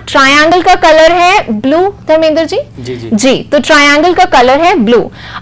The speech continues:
Speaker 1: अब सवाल ये है कि हमें आपको बताना है area of bu-, blue triangle is half of the rectangle। इसका मतलब ब्लू triangle का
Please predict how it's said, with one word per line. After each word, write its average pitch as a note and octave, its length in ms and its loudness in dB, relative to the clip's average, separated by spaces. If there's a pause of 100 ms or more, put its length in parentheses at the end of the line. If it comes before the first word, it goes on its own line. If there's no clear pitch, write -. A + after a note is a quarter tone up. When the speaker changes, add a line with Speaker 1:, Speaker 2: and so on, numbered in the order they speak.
Speaker 1:
अब G#4 260 -2
सवाल E4 460 2
ये C#4+ 140 0
है D#4+ 460 2 (220)
कि F#4+ 100 2
हमें F#4+ 280 2
आपको F#4+ 380 2
बताना A#3+ 460 0
है D4 300 -2 (280)
area E4+ 400 2
of F4+ 180 4
bu-, C#4+ 300 -2
blue C4+ 280 0
triangle C#4 680 2
is C#4 180 2
half C4 340 2
of C4+ 120 2
the C#4 200 2
rectangle। G3 760 -2
इसका E4 280 0
मतलब D#4+ 340 2
ब्लू C#4+ 460 0
triangle B3 680 0
का D4 180 0